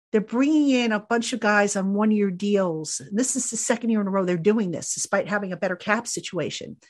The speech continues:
So they're bringing in all these guys on one-year deals while they're trying to build up through the draft. So these guys are, are kind of like stopgap solutions.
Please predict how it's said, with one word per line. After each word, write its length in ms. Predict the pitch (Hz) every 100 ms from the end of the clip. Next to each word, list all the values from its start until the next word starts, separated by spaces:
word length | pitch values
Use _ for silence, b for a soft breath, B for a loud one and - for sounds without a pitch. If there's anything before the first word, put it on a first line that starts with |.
| b b b b b
So 160 | - 208
they're 80 | 226
bringing 340 | 269 311 277
in 100 | 233
all 160 | 208 247
these 200 | 262 -
guys 240 | 226 214
on 140 | 202
one-year 300 | 214 220 208
deals 680 | 180 214 220 175 165 170 - - _ _ _ _ -
while 140 | 208
they're 140 | 214 208
trying 360 | - 226 233
to 60 | 226
build 260 | 208 202
up 180 | 196 -
through 120 | 185
the 100 | 185
draft. 480 | 175 196 180 180 - _ _ _ _ _
So 200 | - 226
these 200 | 226 220
guys 280 | 247 269 254
are, 180 | 220 -
are 180 | 202 -
kind 280 | - 285
of 100 | 311
like 160 | 285 -
stopgap 760 | - - 196 214 - 220 220
solutions. 880 | - 220 208 220 - 269 254 262 -